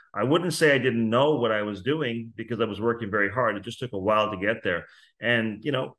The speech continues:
especially when the market is going down every week, you know, it's, you have to have some conversations with, with buyers and decide, "Hey, it's time for us to buy."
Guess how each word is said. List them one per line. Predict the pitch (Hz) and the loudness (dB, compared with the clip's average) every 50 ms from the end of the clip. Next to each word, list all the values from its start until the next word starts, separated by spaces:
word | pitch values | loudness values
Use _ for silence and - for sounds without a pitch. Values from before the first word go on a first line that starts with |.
| _ _ | _ _
especially | 123 - - - 127 127 127 - 139 127 | -18 -10 -2 0 2 2 2 2 0 0
when | 123 123 | 2 2
the | 120 | 2
market | 117 120 120 123 123 123 113 | 4 4 4 2 2 0 -2
is | 107 101 95 | -4 -2 -4
going | 113 104 104 101 98 92 | -4 -4 -4 -4 -2 -2
down | 113 123 147 170 165 131 117 - - _ _ _ - | 0 2 2 2 2 0 -4 -8 -12 _ _ _ -6
every | 101 104 92 110 101 | -4 -2 0 0 0
week, | 92 95 101 - - - - - | 0 0 0 -2 -2 -6 -12 -8
you | - 117 110 | -4 -2 -2
know, | 110 107 | 0 -2
it's, | 107 104 - - - - | -2 -4 -6 -12 -12 -8
you | 95 95 - 117 127 | -8 -4 0 2 2
have | 131 123 - | 2 4 4
to | 131 | 2
have | 123 120 | 2 2
some | - 117 107 | 0 -4 -2
conversations | - 120 113 98 104 95 - 120 113 123 120 - 120 104 98 | 0 0 0 0 0 -2 0 0 0 0 0 -2 -6 -8 -6
with, | 98 104 101 98 101 - _ _ - - _ _ _ | -4 -2 -2 -2 -4 -8 _ _ -20 -20 _ _ _
with | 104 98 98 98 | -8 -8 -4 0
buyers | 104 107 117 120 117 113 107 98 | 2 4 4 4 4 2 2 0
and | 107 104 101 98 | -2 -2 -2 -4
decide, | 95 92 - 113 104 101 101 95 104 | -4 -4 -2 0 0 2 0 0 -2
"Hey, | 110 107 95 | -4 -4 -2
it's | 95 95 95 92 - _ | -4 -4 -6 -10 -14 _
time | _ - 104 98 95 92 | _ -4 -2 -2 -2 -2
for | - 95 | 0 0
us | 95 95 - | 0 0 -2
to | - | -2
buy." | 78 113 107 95 90 | 2 2 2 2 2